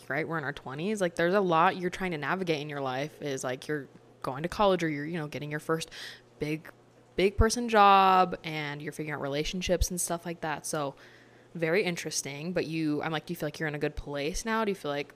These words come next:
yeah, like, you know, I figured out not everything, but you unpacked the shelf, right? You feel like it was best for you to leave. Like, do you feel content?"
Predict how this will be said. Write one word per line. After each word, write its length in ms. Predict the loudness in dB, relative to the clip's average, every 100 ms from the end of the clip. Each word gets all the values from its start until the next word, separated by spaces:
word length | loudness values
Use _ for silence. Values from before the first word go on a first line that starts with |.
| -20 -4
yeah, 160 | 0 0
like, 260 | 0 -8 -8
you 80 | -4
know, 80 | -4
I 80 |
figured 300 | -2 -2 0
out 240 | 0 -2 -6 -16 -20 -20 -20 _ -2
not 300 | -2 -2 -10 -16 -2
everything, 260 | -2 0 -2
but 100 | -2
you 80 | -2
unpacked 280 | -2 -2
the 80 | -2
shelf, 460 | -2 0 0 0 0
right? 160 | 0
You 100 | 0
feel 160 | -4 0
like 320 | 0 0 -4 -20 -12
it 80 | -6
was 100 | -6
best 220 | -6 -10
for 100 | -4
you 60 | -2
to 80 | 0
leave. 420 | 0 -2 -4 -2
Like, 140 | -4
do 80 | -4
you 60 | -8
feel 260 | -2 -2 -2
content?" 480 | -10 -8 -6 -8